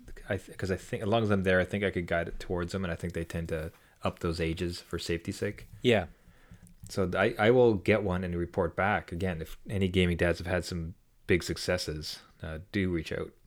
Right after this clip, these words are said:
Speaker 2: There is one little wrench I'm gonna throw into this, or option.
Speaker 1: Damn it, Jeff.
Speaker 2: Let's say this.
Speaker 1: <laughs>
Speaker 2: Um, I was, when I, when I was looking at Dungeons and Dragons, I'm like, "Ah, maybe, maybe we don't do get this right now." Um,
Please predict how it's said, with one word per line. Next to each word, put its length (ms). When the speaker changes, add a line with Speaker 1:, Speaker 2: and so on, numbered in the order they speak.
Speaker 2:
There 220
is 440
one 260
little 200
wrench 360
I'm 120
gonna 160
throw 240
into 160
this, 260
or 180
option. 460
Speaker 1:
Damn 180
it, 80
Jeff. 300
Speaker 2:
Let's 240
say 220
this. 440
Speaker 1:
<laughs> 180
Speaker 2:
Um, 440
I 280
was, 320
when 120
I, 360
when 140
I 40
was 120
looking 180
at 60
Dungeons 280
and 120
Dragons, 340
I'm 60
like, 140
"Ah, 240
maybe, 400
maybe 260
we 120
don't 160
do 80
get 160
this 180
right 120
now." 160
Um, 420